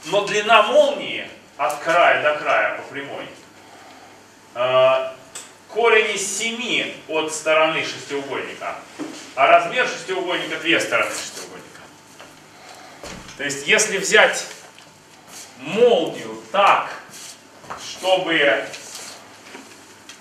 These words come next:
ну, две, ну, то есть размер шестиугольника так, чтобы две стороны было меньше запрета, и с другой стороны, и корень из семи сторон было больше запрета, то всё будет хорошо.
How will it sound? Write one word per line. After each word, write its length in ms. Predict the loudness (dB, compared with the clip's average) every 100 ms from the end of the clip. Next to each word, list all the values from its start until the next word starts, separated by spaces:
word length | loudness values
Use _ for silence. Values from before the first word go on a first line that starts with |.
| -20 -20 -20 -12
ну, 200 | -8 -8
две, 540 | -6 0 2 2 0
ну, 80 | -6
то 80 | -6
есть 120 | 0
размер 380 | 2 2 2 -2
шестиугольника 640 | -4 -8 -6 -4 -4 -2
так, 160 | 0 0
чтобы 260 | -2 -6 -8
две 300 | -4 -2 0
стороны 640 | 2 4 4 0 -4 -8 -14 -20 -18 -6
было 220 | -2 -2
меньше 460 | 0 -2 -2 -6 -2
запрета, 800 | 0 0 0 -2 0 -2 -4 -8 -18 -20 -20 -16
и 80 | -12
с 40 |
другой 300 | -10 -4 -2
стороны, 600 | -2 2 2 2 -2 -4 -8 -16 -20 -8
и 360 | -4 -4 -6 -12 -20 -20 -8
корень 320 | -4 -2 -4
из 160 | -8 -8
семи 260 | -8 -8
сторон 360 | -6 -4 -4 -4
было 200 | -4 -4
больше 360 | -2 0 -2 -4
запрета, 520 | -8 -10 -14 -16 -20 -20 -20 -20 -20 -20 -20 -20 -10
то 80 | -6
всё 180 | -4 -2
будет 200 | -4 -6
хорошо. 360 | -2 -2 -4